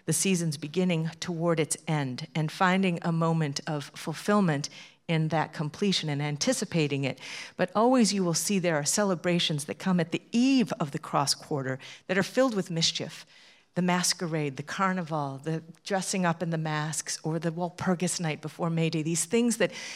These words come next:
allow something to be released so that we can prepare in a more, um, purified, or you could even say more dignified way for the fulfillment of the season. So the cross quarter time that happens in the winter,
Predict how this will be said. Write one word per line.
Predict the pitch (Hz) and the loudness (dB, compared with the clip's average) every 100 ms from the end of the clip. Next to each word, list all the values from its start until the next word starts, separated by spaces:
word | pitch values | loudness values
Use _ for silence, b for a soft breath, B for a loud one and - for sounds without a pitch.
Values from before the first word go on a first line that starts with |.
| B - | B 0
allow | 196 190 214 | 4 6 6
something | 247 240 208 196 175 | 4 2 0 -2 -4
to | - | -4
be | 170 185 | -2 -2
released | 151 156 170 247 185 - - - B B B B | -2 -2 0 0 0 -2 -2 -4 B B B B
so | - 180 | -4 0
that | 190 | 2
we | 180 | 0
can | 170 180 | 2 0
prepare | 180 - 202 190 185 | 0 -4 0 4 4
in | - 185 170 | 2 -2 -4
a | |
more, | 175 180 170 165 B B B _ | -2 0 0 -2 B B B _
um, | 160 156 160 - _ _ - | -10 -8 -10 -14 _ _ -8
purified, | 214 202 196 196 190 185 | 2 2 2 2 2 2
or | |
you | 165 | -2
could | 160 | -4
even | 156 143 | -6 -2
say | 151 | -2
more | 151 151 | 0 0
dignified | 190 220 220 214 196 180 | 0 0 -2 0 -2 0
way | 180 170 | 0 0
for | - 165 | -2 -2
the | 156 | -2
fulfillment | 156 160 - 170 170 160 156 | -2 -4 0 -2 0 -2 -4
of | 147 | -6
the | 156 | -6
season. | - 147 131 131 139 B B B B | -4 -4 -4 -6 -10 B B B B
So | - 214 | 2 4
the | 185 190 | 6 4
cross | - 247 254 - | 2 4 4 4
quarter | - 226 214 | 2 4 2
time | 202 185 180 | 2 2 0
that | 170 | 0
happens | 165 165 160 156 | -4 -2 -2 -2
in | 151 | -2
the | |
winter, | 143 175 196 262 | -2 -4 -2 -4